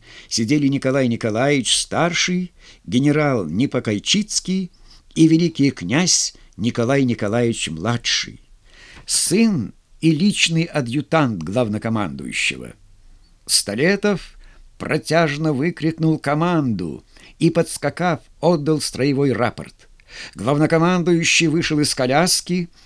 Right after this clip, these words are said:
в сопровождении Столетова обошёл выстроенные войска, здороваясь и поздравляя с великим днём каждую дружину.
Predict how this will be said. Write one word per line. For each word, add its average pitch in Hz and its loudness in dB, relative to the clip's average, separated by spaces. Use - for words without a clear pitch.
в - -10
сопровождении 147 0
Столетова 135 0
обошёл 135 -2
выстроенные 113 0
войска, 127 -2
здороваясь 202 2
и 185 4
поздравляя 156 2
с - -2
великим 151 -2
днём 135 0
каждую 135 0
дружину. 117 -2